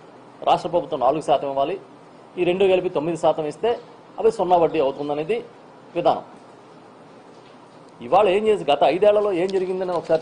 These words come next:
చూస్తే, ఆప్కాబ్ కానివ్వండి, తద్వారా డీసీసీబీలు, ఆ తద్వారా ప్యాక్స్, పిఎస్సిఎస్లు, ప్రాథమిక వ్యవసాయ పరపతి సహకార సంఘాలు,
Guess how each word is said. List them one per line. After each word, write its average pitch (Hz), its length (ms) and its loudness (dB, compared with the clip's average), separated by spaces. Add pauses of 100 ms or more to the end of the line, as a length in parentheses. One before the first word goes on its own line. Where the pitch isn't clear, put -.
చూస్తే, 131 460 -2 (1300)
ఆప్కాబ్ 151 440 2
కానివ్వండి, 143 440 -4 (800)
తద్వారా 175 340 4
డీసీసీబీలు, 156 720 -4 (580)
ఆ 135 60 2
తద్వారా 165 600 4 (680)
ప్యాక్స్, 160 300 0 (200)
పిఎస్సిఎస్లు, 151 600 -2 (600)
ప్రాథమిక 156 380 2
వ్యవసాయ 143 400 2
పరపతి 131 360 -4
సహకార 120 380 -2
సంఘాలు, 107 380 -8